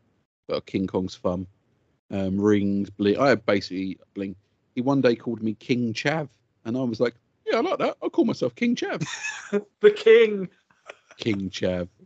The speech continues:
Speaker 1: King Chav. Now, if someone said to me I was a King Chav, I'd go home and get dressed, like, changed.
Speaker 2: He, mu-, are you sure he wasn't going, "Fucking Chav"?
Speaker 1: He probably could have done.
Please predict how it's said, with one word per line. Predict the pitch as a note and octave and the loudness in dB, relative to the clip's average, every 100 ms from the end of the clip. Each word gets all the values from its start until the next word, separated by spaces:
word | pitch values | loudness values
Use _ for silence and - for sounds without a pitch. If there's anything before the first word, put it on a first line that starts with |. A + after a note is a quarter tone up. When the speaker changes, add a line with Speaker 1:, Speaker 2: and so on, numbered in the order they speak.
| _ | _
Speaker 1:
King | - C#3 C3 B2+ | 0 2 2 0
Chav. | - A2+ G2 F#2 _ _ _ D3 | 0 -2 -2 -8 _ _ _ 0
Now, | D#3+ | 2
if | C#3+ | 4
someone | - C#3+ | 2 0
said | C#3 B2+ | 0 -4
to | C3+ | -2
me | B2+ | 0
I | |
was | A#2 | 0
a | A#2 | 0
King | - A#2+ | 0 -2
Chav, | A2+ - - | 0 0 0
I'd | - | 0
go | C3+ | 0
home | A#2+ | 0
and | A2 | 0
get | A2+ | -2
dressed, | - D3+ D3+ - | -2 -4 -4 -6
like, | A2 | -4
changed. | - - A#3+ - - _ _ _ _ _ _ _ _ | -2 -2 -2 -10 -20 _ _ _ _ _ _ _ _
Speaker 2:
He, | D#3+ | -2
mu-, | F3 - | 0 2
are | |
you | E3+ | 2
sure | E3+ G#3+ | 4 6
he | G3+ | 6
wasn't | F3+ F3+ | 6 2
going, | E3 C#3+ C#3 - _ _ | 4 4 2 -8 _ _
"Fucking | - - - A#2+ - _ _ _ - C3+ G#2 | -18 -14 -6 -6 -6 _ _ _ -6 -4 -4
Chav"? | G2 - A#2 C3+ - - _ _ _ _ - | -6 -4 -2 -2 -4 -18 _ _ _ _ -12
Speaker 1:
He | |
probably | G#2+ B2+ G#2 | -2 -2 -2
could | G2 | -4
have | F#2 | -8
done. | F#2 | -10